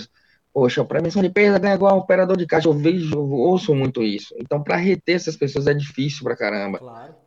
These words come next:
Speaker 1: Entendeu? Mas ela tem que entender a importância dela dentro da companhia e o encarreiramento,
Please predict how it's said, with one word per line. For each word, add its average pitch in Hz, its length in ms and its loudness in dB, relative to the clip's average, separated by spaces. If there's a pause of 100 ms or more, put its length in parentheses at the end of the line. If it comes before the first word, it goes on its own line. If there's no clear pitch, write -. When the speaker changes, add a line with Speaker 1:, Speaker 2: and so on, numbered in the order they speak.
(140)
Speaker 1:
Entendeu? 110 240 0
Mas 135 120 2
ela 160 140 4
tem 180 180 -2
que 202 100 0
entender 196 260 0
a 180 40 2
importância 180 460 0
dela 143 240 2
dentro 139 240 -2
da 147 100 4
companhia 139 560 4 (440)
e 165 80 4
o 180 60 6
encarreiramento, 185 840 4